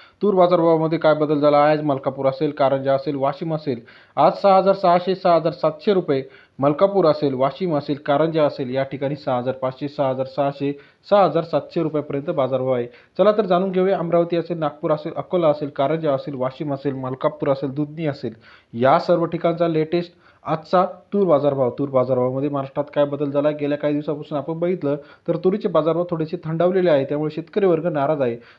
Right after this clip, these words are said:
तुरीचे बाजारभाव कधी सुधारणार याविषयी सर्व शेतकरी वर्ग अडचणीत राहिलेला आहे. कारण का, नवीन सीझन आता चालू व्हायला आहे, अजूनही जुन्या तुरीला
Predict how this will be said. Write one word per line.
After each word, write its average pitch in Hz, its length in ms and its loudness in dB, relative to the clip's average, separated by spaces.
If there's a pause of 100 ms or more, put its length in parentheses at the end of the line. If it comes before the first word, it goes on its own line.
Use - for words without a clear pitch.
(120)
तुरीचे 160 240 -2
बाजारभाव 135 360 2
कधी 160 220 -6
सुधारणार 170 440 -2
याविषयी 180 460 0
सर्व 196 260 -4
शेतकरी 180 360 -6
वर्ग 180 220 -2
अडचणीत 156 420 -4 (180)
राहिलेला 139 380 0
आहे. 127 220 -4 (380)
कारण 190 200 2
का, 208 240 4
नवीन 185 260 0
सीझन 185 280 -4
आता 175 140 -4
चालू 175 260 0
व्हायला 170 220 4
आहे, 165 120 2
अजूनही 180 340 -2
जुन्या 180 360 -4
तुरीला 170 300 0